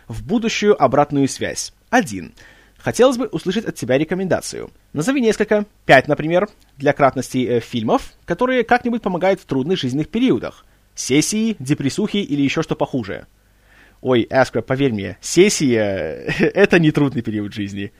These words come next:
Вот пойдёшь работать, <laughs> тогда у тебя будет трудно. А, смешные, мотивирующие, сочувственно-переживательные и так далее.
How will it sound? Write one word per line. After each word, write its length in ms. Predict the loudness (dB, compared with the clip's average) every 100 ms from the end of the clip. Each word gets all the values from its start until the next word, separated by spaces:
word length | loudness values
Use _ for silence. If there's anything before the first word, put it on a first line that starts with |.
| _ _
Вот 200 | 0 2
пойдёшь 340 | 4 6 6 6
работать, 540 | 8 8 8 4 -2 4
<laughs> 60 |
тогда 1040 | 6 8 6 6 6 8 8 8 8 4 4
у 20 |
тебя 140 | 4
будет 200 | 0 0
трудно. 300 | -2 -6 -10 -16 -16 -16 -16 -16 4
А, 360 | 8 10 10 6
смешные, 560 | 0 -2 0 0 2 2
мотивирующие, 840 | 0 0 0 2 2 2 2 2 -4 -20 -6
сочувственно-переживательные 1300 | 2 2 4 2 2 0 6 6 6 2 2 2 0 -4
и 100 | -2
так 160 | 0 0
далее. 340 | -2 -2 -6